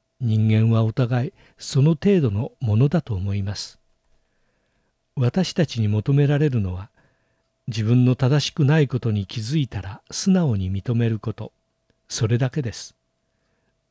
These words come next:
それが、「お前はそれを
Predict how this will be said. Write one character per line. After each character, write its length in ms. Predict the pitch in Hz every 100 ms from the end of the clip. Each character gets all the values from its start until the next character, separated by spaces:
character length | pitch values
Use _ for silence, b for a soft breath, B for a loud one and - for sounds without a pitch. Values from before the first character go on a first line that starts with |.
| _ -
そ 160 | -
れ 120 | 143 160
が、 200 | 170 - _ _ _ _ _ _ _
「お 80 | 113
前 280 | 110 110 113
は 120 | 110
そ 160 | - 110
れ 80 |
を 260 | 113 110 -